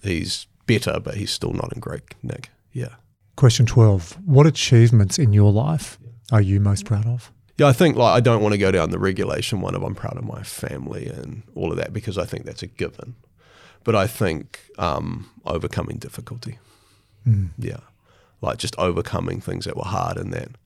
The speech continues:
Speaker 1: you know, maybe should have wiped me out and made me irrelevant, and just understanding that, you know, it's a James Clear, small things done every day make a tremendous difference.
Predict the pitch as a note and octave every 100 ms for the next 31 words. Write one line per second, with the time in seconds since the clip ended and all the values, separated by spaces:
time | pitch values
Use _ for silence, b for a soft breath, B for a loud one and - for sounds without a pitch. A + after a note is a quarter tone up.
0 | _ _ _ _ _ _ - G2 E2 D#2
1 | F#2 F2+ F#2+ - G2 E2+ - G1+ - -
2 | A2 - - _ _ _ - - F#2 F#2
3 | F#2 F2 F2+ - G2 F#2+ F#2+ - _ _
4 | - F2 E2+ - - - b b b b
5 | b b - G#2+ F#2 - - G2+ G2+ G2
6 | D#2+ D#2 _ _ _ _ _ _ _ -
7 | G#2+ F#2 E2+ F#2+ - F2 G2 F#2 - -
8 | G2+ F2 E2+ A#2 - - - G#2+ F#2+ -
9 | F#2+ G2 G2 F2+ F#2 - - - E2+ E2+
10 | - G#2 - - - - - A#2 - -
11 | - -